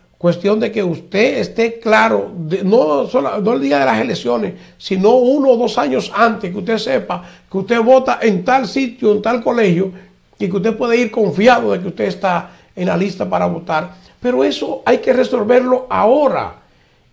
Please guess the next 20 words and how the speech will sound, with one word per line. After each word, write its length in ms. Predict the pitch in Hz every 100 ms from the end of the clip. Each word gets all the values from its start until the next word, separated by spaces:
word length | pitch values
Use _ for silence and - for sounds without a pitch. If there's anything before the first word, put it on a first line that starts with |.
| _
Y 100 | -
la 140 | 233 220
dirigencia 640 | 233 233 208 294 311 -
política 680 | 262 247 233 175 - 220 180 - _ _ _
no 320 | 226 233 302 220
debe 720 | 233 294 320 269 480 - - _ _ _ _ _ _ _ _ _ _ _ _ _ _
tapar 480 | - 196 190 226 254
ese, 380 | 214 180 - -
ese, 460 | - - 104 - - _ _ _ _ _ _ _ _ _ _ _ _ _
ese 260 | 190 - 214
tema. 580 | 254 302 285 165 - _ _ _ _ _
Debe 540 | - 165 262 320 - -
sacarlo 840 | - 226 196 190 247 302 311 285
a 100 | 262
colación 680 | 247 240 214 - 269 208 202 - _ _
para 240 | - 220 214
que 120 | 226
la 200 | 208 180
Junta 640 | 214 349 - - 160 143 - _ _
corrija 720 | 226 214 190 262 269 262 247